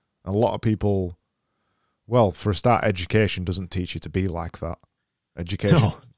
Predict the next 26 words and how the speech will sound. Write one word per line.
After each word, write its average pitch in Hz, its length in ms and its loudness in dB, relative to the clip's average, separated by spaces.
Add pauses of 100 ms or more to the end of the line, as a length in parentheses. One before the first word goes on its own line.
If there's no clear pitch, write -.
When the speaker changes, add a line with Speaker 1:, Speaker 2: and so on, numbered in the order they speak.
Speaker 1:
doesn't 98 320 -6
teach - 240 -6
you 87 60 -4
to - 100 -10
be 87 160 -2
<laughs> - 0 -
creative 113 560 2
whatsoever. 98 540 0
So 104 180 -2
to, 107 220 -4 (180)
to 107 100 -8
go 120 220 4
into 107 220 -2
a 98 40 0
job 101 360 4
and 90 260 -4 (420)
somebody 107 440 0
to 95 120 -4
go, 92 400 0 (460)
you 98 60 -8
know, 90 240 -2 (420)
"Here, - 480 2
here's 120 320 4
a 135 80 6
black 113 380 0
box, - 520 0